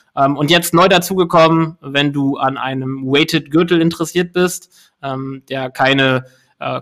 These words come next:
Kette mehr bietet wie im Original, sondern das Ganze aus Nylon nachgebaut, damit man sich die Eier nicht mehr einklemmt, äh, die Klamotten nicht mehr kaputt macht und einfach generell einen sehr, sehr leichten handlichen Gürtel hat,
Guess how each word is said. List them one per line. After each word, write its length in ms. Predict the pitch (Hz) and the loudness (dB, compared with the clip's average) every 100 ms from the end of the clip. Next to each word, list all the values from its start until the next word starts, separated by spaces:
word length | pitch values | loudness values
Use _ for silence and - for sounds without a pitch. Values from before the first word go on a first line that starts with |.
| - | -4
Kette 240 | 180 185 | 0 2
mehr 160 | 170 165 | 4 4
bietet 400 | 165 165 165 156 | 2 2 2 2
wie 80 | 147 | 0
im 100 | 147 | 2
Original, 500 | 143 139 139 147 143 | 2 4 4 4 2
sondern 480 | 139 135 131 131 | 0 0 0 -2
das 220 | 127 127 - | -6 -6 -2
Ganze 440 | 135 135 139 131 | -2 -2 -6 -6
aus 240 | 123 131 127 | -6 -6 -2
Nylon 640 | 127 143 151 147 143 143 | 0 4 4 4 2 -4
nachgebaut, 840 | 143 139 170 165 156 156 156 147 - | -2 0 0 0 2 4 4 0 -8
damit 240 | 143 143 | -4 -4
man 200 | 147 135 | -2 -2
sich 280 | 135 139 - | 0 -2 -4
die 200 | - 139 | -12 -4
Eier 220 | 160 170 | 2 4
nicht 200 | 165 165 | 4 2
mehr 100 | 160 | 0
einklemmt, 680 | 147 160 165 160 160 156 - | 0 0 0 0 0 -4 -8
äh, 240 | 147 143 | -8 -6
die 140 | 143 139 | -8 -6
Klamotten 420 | 160 151 165 165 | 0 2 2 2
nicht 160 | 156 | 0
mehr 120 | 160 156 | 0 0
kaputt 340 | 156 - 180 | -2 -4 0
macht 300 | 170 160 - | 2 2 -2
und 80 | 147 | -6
einfach 300 | 139 147 139 | -4 -2 -2
generell 500 | 143 147 143 143 143 | 0 0 2 4 2
einen 160 | 139 135 | 0 0
sehr, 200 | 143 147 | 2 4
sehr 140 | 139 | 4
leichten 720 | 139 156 156 - 151 151 147 147 | 4 4 2 -6 -6 -6 -8 -10
handlichen 500 | 147 151 151 139 139 | -6 -4 -4 -8 -4
Gürtel 320 | 151 160 170 | -2 0 2
hat, 240 | 160 165 | 2 0